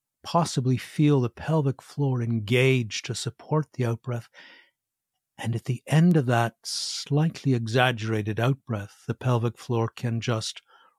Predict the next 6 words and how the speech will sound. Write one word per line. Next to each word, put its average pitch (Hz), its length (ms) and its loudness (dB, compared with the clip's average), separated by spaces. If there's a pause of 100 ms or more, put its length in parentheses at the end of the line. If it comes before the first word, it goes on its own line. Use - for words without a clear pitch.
release 117 840 0 (920)
to 120 120 -2
the 113 140 6
in-breath. 101 440 0
It 113 140 -6
just - 480 -4